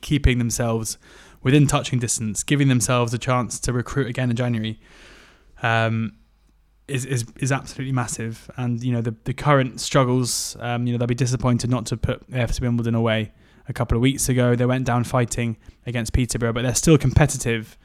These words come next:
I was gonna say competitive in every game. They did lose seven one to Accrington, but they can blame a red card on that. Um, you, you do feel like they are a team who, uh, who,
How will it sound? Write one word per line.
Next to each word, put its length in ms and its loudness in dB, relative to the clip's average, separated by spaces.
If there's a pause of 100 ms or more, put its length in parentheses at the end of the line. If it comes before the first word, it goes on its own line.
(380)
I 60 -4
was 40 -2
gonna 100 4
say 120 2
competitive 520 2
in 80 0
every 220 4
game. 220 0
They 100 4
did 160 2
lose 200 4
seven 200 0
one 120 2
to 80 0
Accrington, 500 -4
but 120 -4
they 100 -4
can 120 -4
blame 220 0
a 20 2
red 140 0
card 220 -2
on 120 -2
that. 160 -4 (540)
Um, 580 -4
you, 200 -8 (280)
you 100 -4
do 240 8
feel 280 4
like 260 0
they 140 -2
are 120 2
a 60 0
team 400 -2
who, 420 0
uh, 300 0 (800)
who, 180 4